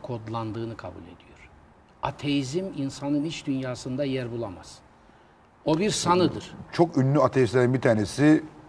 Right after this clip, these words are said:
Speaker 2: seksen yaşında birdenbire inançlı bir adam haline geldi. Biliyorsunuz,
Speaker 1: Efendim,
Speaker 2: İngiltere'de.
Speaker 1: şimdi, e,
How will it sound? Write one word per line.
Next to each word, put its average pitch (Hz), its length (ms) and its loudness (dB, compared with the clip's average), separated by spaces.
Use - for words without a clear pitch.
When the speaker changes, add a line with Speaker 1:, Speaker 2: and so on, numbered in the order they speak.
Speaker 2:
seksen 127 340 2
yaşında 110 460 2
birdenbire 117 580 2
inançlı 113 400 0
bir 123 60 6
adam 117 140 4
haline 90 180 2
geldi. 76 220 -6
Biliyorsunuz, 98 320 -4
Speaker 1:
Efendim, 180 180 4
Speaker 2:
İngiltere'de. 151 500 0
Speaker 1:
şimdi, 131 160 -16
e, 127 40 -14